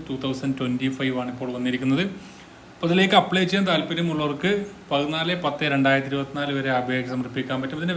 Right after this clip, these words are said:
വേക്കൻസികൾ നോക്കുകയാണെങ്കിൽ ബി എസ് എഫിൽ വന്നിരിക്കുന്ന വേക്കൻസികൾ ഏകദേശം പതിമൂവായിരത്തി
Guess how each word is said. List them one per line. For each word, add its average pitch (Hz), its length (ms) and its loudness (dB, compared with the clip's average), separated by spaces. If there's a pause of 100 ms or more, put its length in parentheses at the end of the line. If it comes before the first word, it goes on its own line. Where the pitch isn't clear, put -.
വേക്കൻസികൾ 165 600 -2
നോക്കുകയാണെങ്കിൽ 143 520 -2 (600)
ബി 175 80 4 (100)
എസ് 185 140 0
എഫിൽ 208 260 -4
വന്നിരിക്കുന്ന 165 440 0
വേക്കൻസികൾ 139 680 -2 (160)
ഏകദേശം 135 500 -2 (380)
പതിമൂവായിരത്തി 147 760 -2